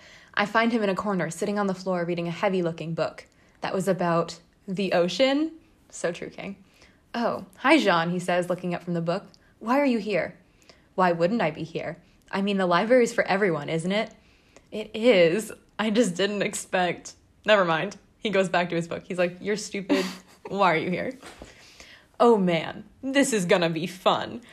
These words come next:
Speaker 1: I know I promised Mikasa, but I can't help it." <laughs> I do.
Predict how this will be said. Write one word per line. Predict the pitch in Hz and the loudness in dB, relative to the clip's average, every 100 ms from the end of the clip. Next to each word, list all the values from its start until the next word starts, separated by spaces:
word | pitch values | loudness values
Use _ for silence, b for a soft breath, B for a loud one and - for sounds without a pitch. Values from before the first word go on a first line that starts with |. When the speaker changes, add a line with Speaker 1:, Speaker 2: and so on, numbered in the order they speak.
| b b | b b
Speaker 1:
I | 220 202 | 4 4
know | 208 302 | 4 6
I | 226 196 | 8 6
promised | - 269 226 196 214 | 4 4 6 4 -2
Mikasa, | 214 208 208 185 190 - 190 208 | -2 0 0 0 0 0 -4 6
but | 214 202 - - - - - | 8 8 4 -2 -6 -6 0
I | 294 285 | 2 2
can't | 240 240 202 | 4 2 2
help | 202 196 190 | 2 2 2
it." | - - b b b - _ _ - | -4 -4 b b b -20 _ _ 4
<laughs> | |
I | 415 370 - 330 | 4 4 6 6
do. | - 403 - - 320 | 6 0 -2 2 2